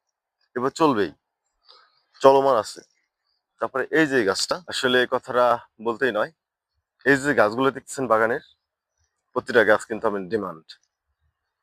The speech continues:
প্রতিটা জায়গায় প্রতিটা গাছের ডিমান্ড আছে। তো দু এক জায়গায় যদিও একটু ফলন কম আসছে, কিন্তু এটা কম বলা যাবে না। তারপরেও কিন্তু আপনি প্রতি গাছে চল্লিশ কেজি, পঞ্চাশ কেজি করে ধরে আছে। তিরিশ কেজি একটা গাছে ফলন খুবই কম পাবেন।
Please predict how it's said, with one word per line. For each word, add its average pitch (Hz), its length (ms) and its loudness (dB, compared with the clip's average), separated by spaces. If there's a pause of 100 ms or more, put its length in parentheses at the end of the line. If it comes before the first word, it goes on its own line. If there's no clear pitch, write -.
(500)
প্রতিটা 123 340 4
জায়গায় 139 260 4
প্রতিটা 120 300 -4
গাছের 95 240 -8
ডিমান্ড 87 300 -14
আছে। - 140 -20 (580)
তো 95 40 -6 (140)
দু 101 40 -6 (100)
এক 123 100 0
জায়গায় 156 260 6
যদিও 139 240 -6
একটু - 120 -20 (100)
ফলন 143 260 0 (480)
কম 120 180 -6
আসছে, 120 220 -8 (640)
কিন্তু 107 180 -12
এটা 113 180 -2
কম 131 180 2
বলা 117 180 4
যাবে 87 220 -4
না। - 40 -18 (300)
তারপরেও 123 400 -4
কিন্তু 117 200 -10
আপনি 127 120 -16 (100)
প্রতি 135 240 -10
গাছে 127 200 -6 (680)
চল্লিশ 131 260 4
কেজি, 117 180 -2 (100)
পঞ্চাশ 123 280 0
কেজি 110 160 -8
করে 104 160 -4
ধরে 98 200 0
আছে। - 140 -20 (840)
তিরিশ 151 280 0
কেজি 143 220 0
একটা - 160 -4
গাছে 135 160 0 (360)
ফলন 131 200 2 (100)
খুবই 117 240 -10
কম 113 180 -2
পাবেন। 82 200 -8